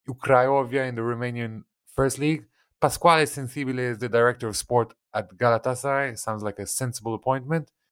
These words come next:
And, um, lastly, I mean, and I was gonna give, uh, I was gonna mention Antonio Conte's mad celebrations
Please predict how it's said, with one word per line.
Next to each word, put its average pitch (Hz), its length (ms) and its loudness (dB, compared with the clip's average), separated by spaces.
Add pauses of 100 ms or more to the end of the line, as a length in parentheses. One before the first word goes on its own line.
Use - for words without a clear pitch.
(160)
And, 123 340 0
um, 123 600 0 (100)
lastly, 127 680 2 (400)
I 120 60 -8
mean, 117 340 -6 (460)
and 131 220 0
I 131 60 0
was 123 160 -2
gonna 143 160 -2
give, 123 260 0
uh, 113 240 6
I 127 60 0
was 131 100 -4
gonna 151 120 0
mention 123 300 -4
Antonio 117 340 -4
Conte's 113 440 -4
mad 113 280 -2
celebrations 113 680 -6